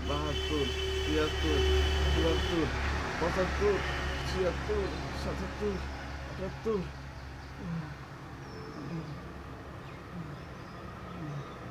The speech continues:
উনআশি, আশি, একাশি, বিরাশি, তিরাশি, চুরাশি, পঁচাশি,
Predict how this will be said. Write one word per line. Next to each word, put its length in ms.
উনআশি, 480
আশি, 260
একাশি, 440
বিরাশি, 500
তিরাশি, 500
চুরাশি, 520
পঁচাশি, 520